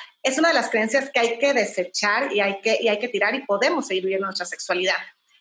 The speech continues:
Y otra cosa que pasa y que es, este, que es, que es muy, muy importante es aquellas zonas que eran erógenas en nuestro cuerpo, de repente se convierten en zonas de mamá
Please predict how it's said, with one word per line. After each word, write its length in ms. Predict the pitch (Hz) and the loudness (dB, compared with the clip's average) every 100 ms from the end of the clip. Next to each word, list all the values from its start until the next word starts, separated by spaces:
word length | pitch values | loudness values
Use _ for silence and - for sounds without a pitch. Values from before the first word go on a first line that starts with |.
| _ | _
Y 60 | 427 | -2
otra 200 | 440 622 | 0 2
cosa 240 | - 440 480 | 2 2 0
que 100 | 480 | 0
pasa 760 | - 233 214 220 226 214 233 240 | 0 0 0 0 0 2 0 -2
y 220 | 233 - | -4 -4
que 360 | - 220 208 208 | 2 4 4 4
es, 140 | 208 | 4
este, 360 | 269 269 247 - | 2 2 0 0
que 160 | 220 226 | 2 2
es, 220 | 220 - | 0 0
que 120 | 240 | 0
es 140 | 233 240 | 2 2
muy, 420 | 240 254 254 247 | 4 4 4 2
muy 220 | 240 254 | 2 2
importante 880 | 285 302 226 - 214 202 202 240 233 | 2 0 -2 0 -2 -2 -2 -4 -2
es 240 | 233 247 240 - - _ _ _ | -2 -2 -4 -12 -20 _ _ _
aquellas 560 | - 262 359 392 494 - | -6 -2 0 2 2 0
zonas 760 | - - 311 311 240 131 143 - _ _ _ | -2 0 0 2 0 -2 -4 -12 _ _ _
que 160 | - 254 | -2 0
eran 340 | 254 269 269 269 | 2 0 -2 0
erógenas 840 | 226 220 262 277 - 247 254 254 | 2 4 2 0 -2 2 2 2
en 60 | 233 | -2
nuestro 340 | 220 - 214 | -2 -4 -6
cuerpo, 760 | - 220 196 - 190 214 285 - _ _ - | 2 2 2 0 2 2 0 -10 _ _ -2
de 100 | 233 | 2
repente 360 | 294 294 349 466 | 4 4 2 2
se 100 | - | 2
convierten 460 | 269 254 262 285 | 2 4 4 4
en 100 | 269 | 2
zonas 360 | 226 233 240 240 | 2 2 4 4
de 80 | 247 | 2
mamá 200 | 262 | 4